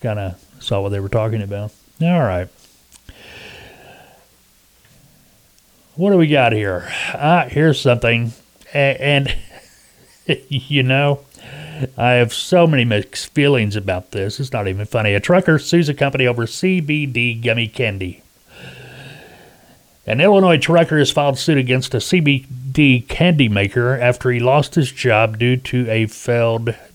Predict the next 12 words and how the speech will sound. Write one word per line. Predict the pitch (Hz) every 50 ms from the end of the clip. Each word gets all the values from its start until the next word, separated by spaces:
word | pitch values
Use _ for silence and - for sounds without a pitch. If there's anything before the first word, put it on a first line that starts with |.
| 156
drug | - - 123 117 117 117 113 -
test. | - - 107 92 87 87 - - - - - - - _ _ _ _ _ _ _ _ _ _ _ _ _ _ _ _ _ _ _ _ _ _ - _ - - - - - - _ _ _ _ _ _ _ _ _ _ _ _ _ _ _ _ _ _ _ _ _ _ _ -
Uh, | 101
end | 117 123 127 127 127 123 120 120 120 117 113 113 113 113 113 113 113 113 113 120 127 139 143 139 135
of, | 127 120 117 117
uh, | 120
October, | 117 117 113 113 113 - _ - - 151 156 151 143 143 139 139 135 131 120 110 - - _ _ _ _ _ _ _ _ _ _ _ _ _ _ _ _ _ _ _ _ _ _ _ _ _ _ _ _ _ _ _ _ _ _ _ _ _ _ _ _ _ _ _ _ _ _ _ _ _ _ _ _ _ _ _ _ _ _ _
the, | 123 113 110 107 104
uh, | 101 98
class | - - 127 127 117 - - - - -
action | 113 113 120 113 - - - 123 107 110
suit | - - - - - 117 117 120 123 -